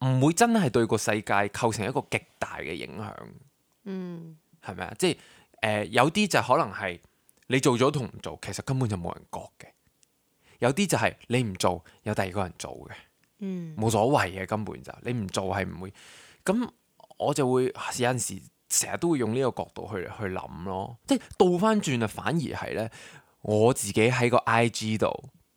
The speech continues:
Speaker 1: 整咗一首，呃，I-，整咗個I G reel，整咗一首好得意嘅歌。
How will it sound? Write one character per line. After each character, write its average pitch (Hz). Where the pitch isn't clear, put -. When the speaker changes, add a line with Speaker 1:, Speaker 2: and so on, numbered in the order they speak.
Speaker 1:
整 120
咗 139
一 143
首， 104
呃， 64
I-， 123
整 120
咗 147
個 127
I 127
G 123
reel， 117
整 110
咗 113
一 113
首 110
好 107
得 110
意 95
嘅 90
歌。 98